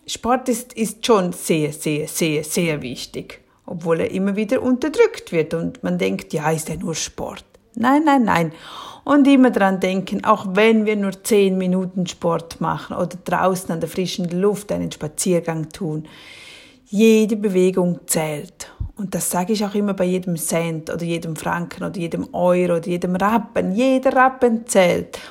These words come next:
und jeder Schluck Wasser zählt. Alles, was wir tun und immer wieder ein bisschen machen, es zählt sich einfach aus. Und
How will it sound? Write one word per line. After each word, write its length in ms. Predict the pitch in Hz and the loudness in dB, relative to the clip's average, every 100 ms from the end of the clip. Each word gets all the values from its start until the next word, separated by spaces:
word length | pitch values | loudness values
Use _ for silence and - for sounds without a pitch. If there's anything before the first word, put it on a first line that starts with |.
| - | -8
und 220 | 196 180 | -4 0
jeder 260 | 160 160 196 | 0 0 0
Schluck 420 | 240 240 240 - | 4 4 4 2
Wasser 500 | 226 247 - 196 - | 2 2 0 -4 -2
zählt. 500 | - 165 - - - - - - - _ _ _ - | 0 0 -2 -8 -14 -14 -16 -20 -20 _ _ _ 2
Alles, 560 | 214 202 190 175 175 | 4 6 6 4 2
was 240 | 180 165 185 | -4 -4 -4
wir 160 | 180 | -6
tun 300 | - 220 202 | -2 0 2
und 160 | 175 175 | 0 0
immer 240 | 247 240 | 2 2
wieder 180 | 220 202 | 2 0
ein 100 | 190 | -2
bisschen 440 | 190 185 - 180 | -2 -6 -6 -6
machen, 400 | 160 160 160 180 - | -6 -6 -8 -10 -4
es 240 | 170 160 | -4 -4
zählt 420 | - 160 156 165 - | -6 -2 -2 -2 -4
sich 280 | 180 - | -6 -6
einfach 580 | 160 156 151 170 - - | -6 -6 -6 -10 -12 -8
aus. 320 | 156 160 175 | -4 -4 -4
Und 220 | 165 156 | -8 -8